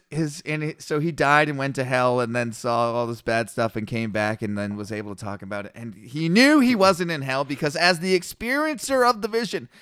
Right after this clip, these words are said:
he was there for many days and months. And my dad's like, "You see, Caleb? It was too, he was only in a coma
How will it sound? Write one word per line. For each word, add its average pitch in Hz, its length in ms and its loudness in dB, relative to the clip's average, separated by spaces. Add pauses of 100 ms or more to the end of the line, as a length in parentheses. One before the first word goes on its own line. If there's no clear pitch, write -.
he 165 120 -2
was 175 220 2
there 196 240 6
for 170 180 2
many 165 340 2
days 175 500 2
and 147 180 -8
months. 160 380 0 (240)
And 143 120 -6
my 147 140 -2
dad's 147 340 0
like, 135 220 -2
"You 131 80 -4
see, 180 300 -2
Caleb? 220 480 2 (520)
It 175 80 -2
was 165 220 2
too, - 240 2 (100)
he 156 140 -4
was 190 180 0
only 226 340 4
in 208 80 2
a 165 40 4
coma 170 560 4